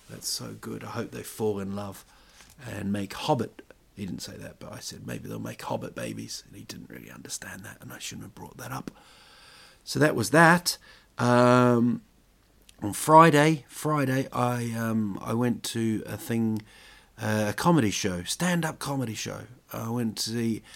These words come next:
Billy Connolly. Now, um, I've mentioned this. Oh, f-, f-, go re-, just rewind a bit. Rewind. Uh, the Mini Me story. I, we were backstage. I didn't really, you know, I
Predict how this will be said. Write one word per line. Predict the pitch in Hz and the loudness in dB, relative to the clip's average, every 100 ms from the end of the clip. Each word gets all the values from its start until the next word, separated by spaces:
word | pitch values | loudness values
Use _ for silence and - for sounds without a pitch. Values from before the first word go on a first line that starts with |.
| - - 107 | -20 -14 0
Billy | 151 170 170 | 4 6 4
Connolly. | - - 156 127 95 90 80 _ _ - - _ - | 4 0 4 4 4 0 -4 _ _ -20 -20 _ -6
Now, | 110 110 113 110 104 - | -2 2 2 2 -2 -8
um, | 117 113 110 110 - | -6 -2 0 -2 -2
I've | 113 127 | -2 2
mentioned | 160 131 127 123 | 2 2 0 0
this. | 117 - - | -2 -6 0
Oh, | 156 120 | 2 2
f-, | - - 160 - - | -2 -10 -10 -10 -12
f-, | - - - 135 | -12 -14 -14 -6
go | - 135 120 - | 0 2 2 0
re-, | 139 131 | -2 0
just | 139 127 | 0 2
rewind | 135 123 123 123 | 4 4 4 4
a | |
bit. | 113 123 | 4 2
Rewind. | 117 107 104 107 104 101 104 104 - - - - - - | 2 4 4 4 4 4 4 2 -6 -20 -20 -20 -14 -4
Uh, | 113 110 110 110 - | 0 2 2 0 -4
the | - | 2
Mini | 117 135 127 | 6 6 8
Me | 123 135 | 6 4
story. | - 107 98 98 101 - - - _ _ _ _ _ | 2 -2 -2 -2 -6 -10 -20 -20 _ _ _ _ _
I, | - 117 113 113 110 107 107 98 - - 123 | 2 4 4 4 4 4 2 -2 -6 -2 6
we | 139 | 6
were | 110 | 6
backstage. | 107 - - 104 95 - | 2 -4 -4 -2 -2 -4
I | |
didn't | - 110 107 | -4 -4 -4
really, | 101 98 98 | -6 -8 -8
you | 110 | -10
know, | 101 | -10
I | 101 - | -14 -18